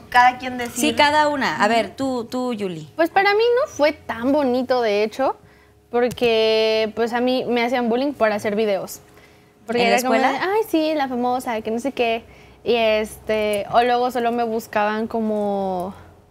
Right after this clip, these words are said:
Speaker 3: pues sí, para molestarme porque hacía videos. Y apenas iba empezando, entonces no tenía tantos seguidores, pero yo seguía haciéndolos. Entonces,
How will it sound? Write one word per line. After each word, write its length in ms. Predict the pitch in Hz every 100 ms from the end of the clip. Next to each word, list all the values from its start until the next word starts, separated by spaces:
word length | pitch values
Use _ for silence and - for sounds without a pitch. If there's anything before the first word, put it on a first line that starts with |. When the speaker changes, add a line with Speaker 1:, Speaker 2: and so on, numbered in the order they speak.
| _ _ _ _
Speaker 3:
pues 120 | - 330
sí, 100 | 427
para 160 | 320 302
molestarme 520 | 277 269 311 320 311
porque 260 | 262 247 233
hacía 200 | 240 247
videos. 460 | 254 240 226 - - - -
Y 120 | 247
apenas 340 | 240 277 294 294
iba 100 | 277
empezando, 320 | 247 247 269
entonces 220 | 233 254
no 100 | 269
tenía 280 | 262 240 233
tantos 360 | 240 254 277
seguidores, 600 | 269 233 233 226 247 392 - - -
pero 100 | 226
yo 120 | 233
seguía 220 | 226 247 233
haciéndolos. 380 | 240 233 226
Entonces, 320 | 220 247 254